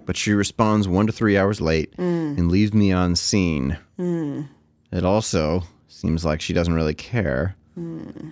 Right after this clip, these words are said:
Speaker 1: and just responds so I seem, quote, happy."
Speaker 2: Mm.
Speaker 1: End quotes. "Should I give her a chance, or does she belong to the streets?"
Speaker 2: <laughs>
Speaker 1: Double emoji,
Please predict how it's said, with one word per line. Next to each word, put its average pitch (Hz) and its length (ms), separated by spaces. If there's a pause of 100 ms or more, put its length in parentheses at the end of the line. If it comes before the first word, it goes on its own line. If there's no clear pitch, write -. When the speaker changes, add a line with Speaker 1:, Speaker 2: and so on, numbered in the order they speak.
Speaker 1:
and 90 140
just 117 240
responds 101 520
so 92 180
I 87 140
seem, 80 640
quote, 80 420
happy." - 680
Speaker 2:
Mm. - 520 (800)
Speaker 1:
End 90 220
quotes. - 420 (640)
"Should 117 220
I 127 100
give 123 260
her 120 120
a 113 80
chance, - 680
or 95 100
does 92 200
she - 180
belong 113 760 (180)
to 101 160
the 98 120
streets?" - 960
Speaker 2:
<laughs> 220 480
Speaker 1:
Double 120 340
emoji, 98 880